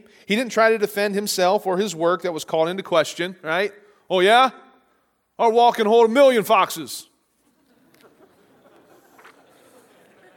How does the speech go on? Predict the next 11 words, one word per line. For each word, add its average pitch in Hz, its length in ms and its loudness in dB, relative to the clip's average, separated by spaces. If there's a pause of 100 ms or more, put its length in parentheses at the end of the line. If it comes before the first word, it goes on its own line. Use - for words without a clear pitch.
(720)
You 151 100 -4
know 208 140 2
why? 220 420 2 (1300)
Because 139 200 -12
that 160 120 0
leads 147 180 -6
us 143 120 -12
to, 131 240 -4
to 127 100 -12
letter 139 220 -4
B. 120 260 -10